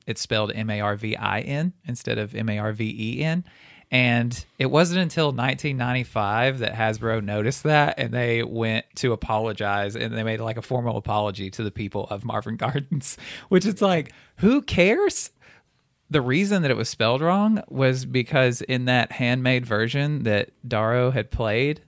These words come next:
they had spelled it wrong on their handmade version from the way it was in the original.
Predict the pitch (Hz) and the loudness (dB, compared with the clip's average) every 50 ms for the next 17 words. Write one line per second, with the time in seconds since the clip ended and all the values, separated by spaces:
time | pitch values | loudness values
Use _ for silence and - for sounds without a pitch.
0 | _ - - 123 117 117 123 127 127 107 - - - 117 117 117 117 - 104 101 | _ -12 -2 0 2 2 2 2 0 -2 -4 -4 -2 -2 -2 -2 -2 -4 -2 -2
1 | 98 98 98 101 101 101 - 110 104 101 101 - - - - - - - - - | -2 -2 -4 -6 -6 -6 -4 -4 -4 -4 -6 -8 -8 -8 -8 -10 -8 -8 -10 -12
2 | 107 - 117 107 101 101 101 - - 117 104 104 101 104 101 - - 107 104 101 | -8 -6 -4 -4 -4 -6 -8 -6 -6 -4 -2 0 0 0 0 -2 -2 -2 -2 0
3 | 101 95 95 110 - 120 110 107 101 95 90 92 98 104 104 - - - - 139 | 0 -2 -4 -6 -6 -6 -6 -6 -6 -6 -4 -2 -2 -2 -2 -4 -8 -10 -12 -14